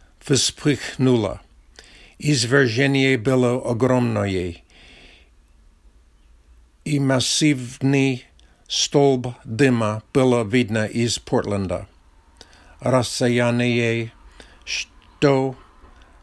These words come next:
тринадцать километров. Кстати, сейчас на Mount Saint Helens есть музей, и вы можете увидеть последствия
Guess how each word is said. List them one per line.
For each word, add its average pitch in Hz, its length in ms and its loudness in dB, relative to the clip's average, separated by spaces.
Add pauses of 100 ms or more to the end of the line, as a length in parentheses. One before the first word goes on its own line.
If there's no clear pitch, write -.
(100)
тринадцать 123 640 0
километров. 113 960 -2 (1700)
Кстати, 143 580 0
сейчас 123 680 0
на 123 120 2
Mount 120 240 0
Saint 113 300 -2
Helens 120 520 -2 (120)
есть - 540 0 (120)
музей, 117 520 2
и 113 160 -4
вы 117 220 0
можете 117 600 -2
увидеть 117 440 -2 (960)
последствия 120 1080 0